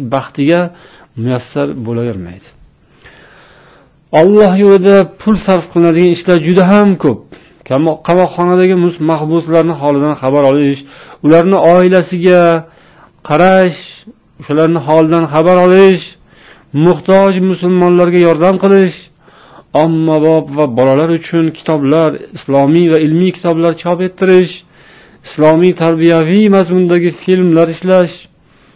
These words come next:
ma'ruzalar, tilovatlar yozilgan disk va kasetlarni chiqarish, shunga o'zini mablag'ini sarf qilish, kattalar uchun ham, yoshlar uchun ham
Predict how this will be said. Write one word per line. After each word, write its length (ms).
ma'ruzalar, 760
tilovatlar 680
yozilgan 500
disk 340
va 140
kasetlarni 680
chiqarish, 500
shunga 420
o'zini 340
mablag'ini 560
sarf 300
qilish, 340
kattalar 400
uchun 240
ham, 240
yoshlar 420
uchun 220
ham 180